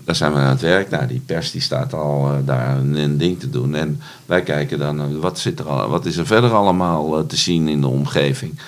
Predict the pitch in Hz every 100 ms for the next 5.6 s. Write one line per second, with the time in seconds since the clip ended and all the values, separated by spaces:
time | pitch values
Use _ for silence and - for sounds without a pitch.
0 | - - - - 80 87 85 - 82 78
1 | 78 117 117 120 82 69 65 78 90 107
2 | 95 82 76 78 80 80 85 - 80 76
3 | - - - 71 71 71 65 65 64 87
4 | 90 85 73 82 78 78 82 80 110 98
5 | 85 80 73 76 71